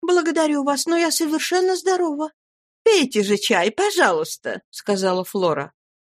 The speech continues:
"И вот возьмите крылышко и кусочек ветчины, и, пожалуйста,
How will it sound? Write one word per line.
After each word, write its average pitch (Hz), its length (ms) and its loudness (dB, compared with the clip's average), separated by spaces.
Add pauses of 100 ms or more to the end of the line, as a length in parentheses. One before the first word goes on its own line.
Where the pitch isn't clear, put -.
"И 466 60 6
вот 453 140 2
возьмите 311 420 2
крылышко 226 520 2
и 403 60 4
кусочек 370 480 0
ветчины, 262 520 0
и, 285 40 0
пожалуйста, 262 920 0